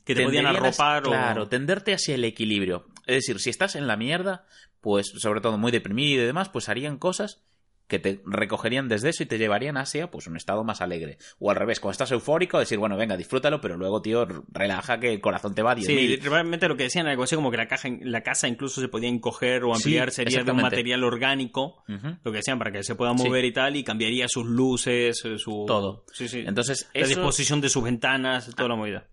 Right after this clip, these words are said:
Speaker 2: eso ahí quedó, pero es mucho más, mm, sano.
Speaker 1: Pero igual esto hablaban también
Speaker 2: Sí.
Speaker 1: para el futuro, de un
Speaker 2: Claro.
Speaker 1: futuro lejano, hablaban en, en aquel rollo.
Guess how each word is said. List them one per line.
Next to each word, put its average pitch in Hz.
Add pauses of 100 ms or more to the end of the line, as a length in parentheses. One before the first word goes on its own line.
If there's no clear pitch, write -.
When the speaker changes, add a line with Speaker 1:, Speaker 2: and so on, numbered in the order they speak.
(140)
Speaker 2:
eso 127
ahí 147
quedó, 101 (240)
pero 95
es 98
mucho 117
más, 110
mm, 95
sano. 127
Speaker 1:
Pero 147
igual 160
esto 151
hablaban 131
también 120
Speaker 2:
Sí. -
Speaker 1:
para 110
el 101
futuro, 113
de 110
un 98
Speaker 2:
Claro. 87
Speaker 1:
futuro 110
lejano, 104
hablaban 98
en, 87
en -
aquel 101
rollo. 98